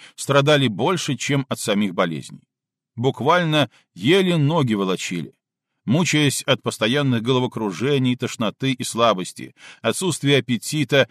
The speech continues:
частых гипертонических кризов, боли в желудке и в печени, которые уже не справлялась с этими ударными дозами химикалий. Так ведь и до лекарственного цирроза недалеко. Только вдумайтесь в это хорошо знакомое медикам словосочетание.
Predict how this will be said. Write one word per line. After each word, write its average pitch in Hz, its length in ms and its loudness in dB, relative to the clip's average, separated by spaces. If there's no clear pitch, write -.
частых 151 600 0
гипертонических 127 880 -2
кризов, 120 560 -2
боли 151 360 2
в 107 60 0
желудке 110 600 -2
и - 20 0
в - 140 -10
печени, 120 580 0
которые 165 440 -2
уже 135 340 0
не 135 160 2
справлялась 131 720 0
с - 100 -8
этими 131 420 0
ударными 120 560 2
дозами 113 540 0
химикалий. 104 680 -2
Так 156 240 0
ведь 175 360 0
и 151 140 4
до 147 200 4
лекарственного 147 800 0
цирроза 123 580 2
недалеко. 104 640 -2
Только 185 340 4
вдумайтесь 143 680 2
в 120 80 0
это 185 200 0
хорошо 139 520 0
знакомое 139 580 0
медикам 156 460 0
словосочетание. 127 1000 -4